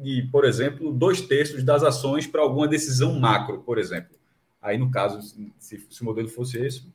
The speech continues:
é, e só pra terminar, ah, e aí qual é a previsão dele de, de investimento? Ele falou que seria o valor, ele enxergaria o Sport em setecentos e cinquenta milhões e o Náutico em quinhentos milhões.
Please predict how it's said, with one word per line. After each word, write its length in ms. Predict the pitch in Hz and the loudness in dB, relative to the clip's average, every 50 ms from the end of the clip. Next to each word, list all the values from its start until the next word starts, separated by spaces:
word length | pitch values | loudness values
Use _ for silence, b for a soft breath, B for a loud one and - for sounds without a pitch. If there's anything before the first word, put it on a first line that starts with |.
| _ _ _ - | _ _ _ -4
é, 460 | 113 110 110 110 110 107 107 110 107 | -2 0 0 2 2 2 2 2 0
e 40 | 110 | -2
só 160 | - - 135 | -4 -4 -4
pra 120 | 131 147 131 | -4 -4 -4
terminar, 640 | 131 139 139 135 127 131 131 143 147 151 - b b b b b b b b b | -4 -2 -2 0 0 0 2 2 0 0 -2 b b b b b b b b b
ah, 180 | - 123 110 98 | -2 0 2 4
e 80 | 117 143 | 4 4
aí 60 | 135 127 | 4 4
qual 100 | 160 165 | 4 4
é 40 | 160 | 4
a 40 | 160 | 4
previsão 380 | 160 160 147 127 127 143 131 131 | 2 0 0 2 2 0 0 -2
dele 280 | 139 139 143 139 127 | -4 -4 -4 -4 -6
de, 180 | 127 135 135 123 | -6 -4 -4 -2
de 80 | 127 | -2
investimento? 560 | 127 117 127 135 127 127 131 117 123 131 131 151 | 0 2 2 2 2 2 2 2 2 2 2 0
Ele 80 | 139 | 0
falou 360 | 131 151 143 117 104 - - - - - _ | 0 0 0 0 0 -4 -8 -14 -18 -20 _
que 100 | _ 147 | _ -10
seria 280 | 143 - 170 151 135 147 | -2 0 2 2 4 2
o 40 | 143 | 2
valor, 520 | 135 156 131 117 120 131 143 160 160 131 | 4 4 4 6 6 4 4 4 4 2
ele 100 | 147 139 | 0 -2
enxergaria 760 | 135 131 147 143 143 143 143 131 120 113 113 113 117 120 B B B B B _ _ | -2 0 0 2 2 2 2 2 2 2 0 0 0 -2 B B B B B _ _
o 60 | 123 | -6
Sport 460 | 127 127 - - 120 113 110 110 - 113 - _ - | -6 -6 -2 2 2 2 2 2 -2 -10 -16 _ -6
em 80 | 127 127 | -4 -4
setecentos 560 | 127 - 147 151 147 147 - - 170 180 175 | -2 2 2 2 2 2 -2 -4 -4 -4 -6
e 20 | - | -8
cinquenta 300 | 175 - 156 151 156 151 | -6 -6 -6 -6 -6 -6
milhões 500 | 147 139 120 120 123 135 143 143 - - - | -6 -4 -4 -2 0 0 -2 -2 -4 -8 -8
e 40 | 151 | -6
o 40 | 139 | -2
Náutico 400 | 127 120 127 135 127 - - 131 | 0 2 2 2 0 -2 -6 -6
em 140 | 135 139 - - - _ | -6 -6 -8 -12 -20 _
quinhentos 460 | - 180 147 131 135 139 135 143 147 | -10 -4 -2 -2 -2 -2 -4 -6 -10
milhões. 500 | 156 156 139 104 87 78 - - - - | -8 -8 -8 -8 -10 -12 -12 -16 -20 -20